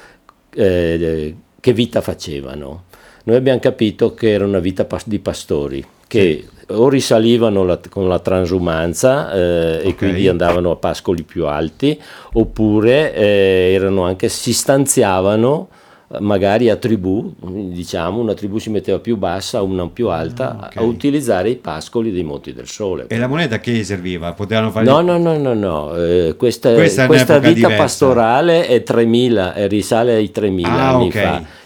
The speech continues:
Speaker 1: Invece la vita lì di San Gottardo è ancora da definire, perché abbiamo iniziato per pochi giorni di scavo, quindi quello che è uscito è già importante, però è ancora poco. Eh, non sia, eh, lì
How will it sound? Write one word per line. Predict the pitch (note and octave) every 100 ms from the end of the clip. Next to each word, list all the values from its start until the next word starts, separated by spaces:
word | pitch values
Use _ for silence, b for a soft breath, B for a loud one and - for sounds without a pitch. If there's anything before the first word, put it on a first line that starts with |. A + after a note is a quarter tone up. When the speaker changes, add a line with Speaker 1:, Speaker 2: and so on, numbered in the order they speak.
| -
Speaker 1:
Invece | A2+ D3+ F3+ E3
la | A#2+ A2+
vita | A#2+ E3+ F3+
lì | B2 A2+
di | B2+
San | A#2+ A#2+
Gottardo | G#2+ A2 - G#2+ F#2 E2 D2+
è | G2 A#2+
ancora | C3 F#2 A2 B2+ D#3+
da | C3 G#2
definire, | F#2 F#2+ F#2+ E2 G2+ D#3+
perché | E3 D3 C3
abbiamo | G2 G2+ G2+ F#2+ - _
iniziato | - D#2 C2+ - F#2+ A2 - B2+
per | - G2
pochi | - A2 B2+ C3+
giorni | A2+ G#2 F#2 D#2
di | C#2+
scavo, | - D#2+ C2+ A#1+ A#1
quindi | - F#2+ F2+ D2 D2 - b b
quello | - F2 E2+
che | G2
è |
uscito | F#2+ G#2+ - G#2+ B2
è |
già | F#2 F2+
importante, | E2+ F2+ F2 D#2 D2 E2 B2
però | A#2+ D#2 E2
è |
ancora | D#2+ - C#2
poco. | - E2+ E2 - - B B B B B
Eh, | G#2 F#2+ F#2 F2+ F#2
non | G#2+
sia, | - B2 G2+ F2+ -
eh, | G2 G2 F#2 F#2 F2+ F2+
lì | F#2+ A#2 F3